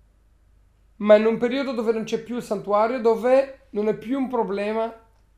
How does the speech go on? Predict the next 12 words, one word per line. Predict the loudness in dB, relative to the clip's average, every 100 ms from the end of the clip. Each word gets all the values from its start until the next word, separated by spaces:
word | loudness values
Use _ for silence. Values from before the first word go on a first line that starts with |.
| _ _ _ _ _ _ _ _ _
che | -6
i |
viaggiatori | -2 -2 -2 -2 -4 -2 -2 -2 -4 -10 -14 _ _ _
tornino | 0 2 0 -4
a | -4
casa | -2 -2
loro | -2 -2 -4 -6 -8 -14 _ _ _ _ _
dopo | 0 0 0
la | -8
festa | -8 -14 -14
di | -20
Sukkot. | -20 -20 -20